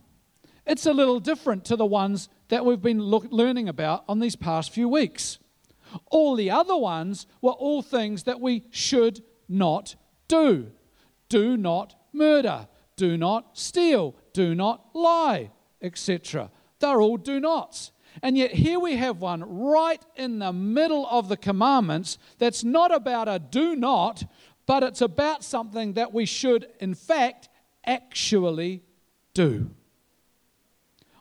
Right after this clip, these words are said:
Honor our mother and our father.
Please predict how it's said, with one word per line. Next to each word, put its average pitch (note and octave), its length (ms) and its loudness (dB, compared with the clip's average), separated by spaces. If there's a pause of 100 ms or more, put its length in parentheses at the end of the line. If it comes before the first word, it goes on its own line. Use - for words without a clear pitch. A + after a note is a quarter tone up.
(160)
Honor A#3 460 2 (420)
our D3 160 -2
mother F3+ 480 2 (260)
and D#3+ 140 0
our D3+ 120 2
father. C3+ 540 0